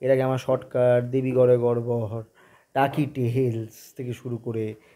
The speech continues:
জি ফাইভে এতগুলো প্রজেক্ট থেকে শুরু করে আমরা মানে Amazon Prime শ্যুট চলছে, তো এগুলো তো হয়েছে। এগুলো না হলে তো আমাকে কেউ কাজ দিত না। আর সত্যি কথা বলতে গেলে দেখো, তোমাকে মানে অডিয়েন্সকেও বলবো যে একদিনে কিছু হয় না।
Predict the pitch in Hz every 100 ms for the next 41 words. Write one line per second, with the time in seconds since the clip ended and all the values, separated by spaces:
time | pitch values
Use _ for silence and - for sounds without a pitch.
0 | _ - 120 165 160 160 143 135 120 117
1 | 117 113 107 107 - 110 101 104 104 107
2 | 104 104 - - - 135 135 135 131 139
3 | 139 127 131 127 123 117 - 113 113 180
4 | 196 - - _ _ _ _ _ 156 170
5 | 220 - 151 135 - 101 98 _ _ _
6 | _ 107 135 117 123 120 151 156 156 156
7 | 151 156 151 - - - _ _ 131 127
8 | 120 117 95 85 - 101 120 131 139 147
9 | 147 147 151 151 147 147 147 139 135 135
10 | 135 131 127 123 120 120 - - 120 123
11 | 135 127 139 123 123 135 127 135 151 156
12 | 151 117 98 92 -